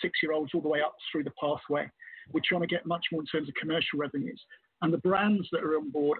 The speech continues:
are still getting involved because they know it's a brilliant story that inflames people's passions more than anything else in the West Indies and around the world. So I know I'm eulogising here, but I'm,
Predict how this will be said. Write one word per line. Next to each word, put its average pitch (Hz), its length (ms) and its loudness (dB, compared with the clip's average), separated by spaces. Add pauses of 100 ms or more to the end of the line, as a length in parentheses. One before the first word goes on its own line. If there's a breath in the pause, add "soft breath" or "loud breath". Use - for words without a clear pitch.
are - 80 -4 (200)
still 165 380 4 (640)
getting 165 220 2
involved 151 420 2
because 156 380 0
they 170 100 2
know 156 220 0
it's 156 120 0 (220)
a 139 60 -2
brilliant 160 600 2 (120)
story 151 420 2
that 120 200 -4 (260)
inflames 151 600 2
people's 147 380 -2
passions 139 420 2
more 160 200 2
than 156 120 2
anything 165 380 2
else 147 240 2
in 147 100 2
the 143 60 4
West 147 260 0
Indies 139 260 2
and 143 100 4
around 139 240 4
the 131 60 2
world. 143 200 2 (500 soft breath)
So 185 120 2
I 185 40 4
know 196 220 6
I'm 175 140 6
eulogising 147 840 2
here, 139 180 2
but - 160 -2
I'm, 160 120 0